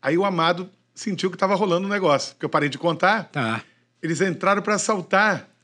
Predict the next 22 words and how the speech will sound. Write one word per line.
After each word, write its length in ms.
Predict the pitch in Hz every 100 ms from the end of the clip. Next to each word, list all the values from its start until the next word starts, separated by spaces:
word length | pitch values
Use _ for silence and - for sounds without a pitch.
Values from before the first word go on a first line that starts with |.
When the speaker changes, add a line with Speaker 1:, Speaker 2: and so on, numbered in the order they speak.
| _
Speaker 2:
A 140 | 131
casa. 240 | - 139 151
Speaker 1:
a 20 |
bilheteria. 640 | 175 185 196 220 180 160 139
Speaker 2:
Meu 180 | 180 147
Deus. 600 | 127 139 143 131 113 -
Speaker 1:
Mas 340 | 165 180 - -
até 200 | 175 254
hoje 140 | 254
eu 20 | 220
desconfio 380 | - 185 -
que 80 | 180
foi 120 | -
armado, 360 | 190 180 160 143
porque 260 | - 143 160
Speaker 2:
É. 220 | 131 90 -
Speaker 1:
depois 460 | 143 196 196 240 269
que 120 | -
a 80 | 214
casa 420 | - 202 220 185
me 100 | 175 165
pagou, 560 | 160 135 180 214 135